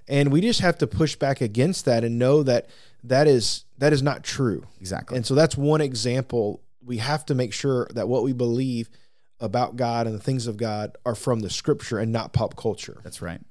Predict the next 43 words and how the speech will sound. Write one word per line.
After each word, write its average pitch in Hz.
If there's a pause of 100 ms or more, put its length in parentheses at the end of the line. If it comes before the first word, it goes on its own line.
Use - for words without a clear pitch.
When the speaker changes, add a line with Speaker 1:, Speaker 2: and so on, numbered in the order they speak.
(220)
Speaker 2:
I -
do 151
think 180
that, 117
and 113
this 110
could 113
be 107
a 101
little 131
bit 104
of 92
a 90
rabbit 92
trail, 98
but 107
I'm 113
gonna 117
do 90
it. -
I 107
do 101
think 104
that 95
Speaker 1:
Uh-oh. 113 (220)
Speaker 2:
I 110
know, 117
I 110
Speaker 1:
Buckle 123
Speaker 2:
know. 151
Speaker 1:
up. 196
Speaker 2:
<laughs> -
Pause. 208
No. 127 (180)
Uh, 147
I 135
do 135
think 156
that 101 (140)
we 123
can 104 (480)
believe 113
things 196